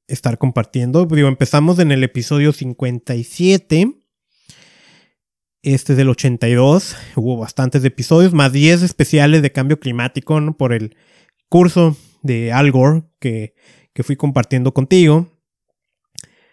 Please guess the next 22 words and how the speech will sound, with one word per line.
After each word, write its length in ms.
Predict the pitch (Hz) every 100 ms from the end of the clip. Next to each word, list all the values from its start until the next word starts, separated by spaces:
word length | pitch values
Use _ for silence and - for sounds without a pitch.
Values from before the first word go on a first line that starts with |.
| _ _ _ _ _ _ _ _ _
Yo 400 | 143 131 156 160
voy 140 | 143 147
a 60 |
seguir 280 | 139 135 131
haciendo 300 | 131 135 123
esto, 240 | 127 - 156
me 160 | 131
gusta 300 | 117 156 156
el 100 | 143
tema. 480 | 151 147 147 147 139
Entre 380 | 135 123 117 117
más 580 | 110 127 147 170 190 180
encuentro 680 | 196 185 180 175 175 185 -
cosas, 360 | 175 165 180
más 280 | 160 156 165
sorprendido 480 | 190 156 165 156 170
me 160 | 160 151
quedo 300 | 165 160 165
y 40 |
más 440 | 151 147 160 165
siento 400 | 156 160 160 170
que 180 | 160 135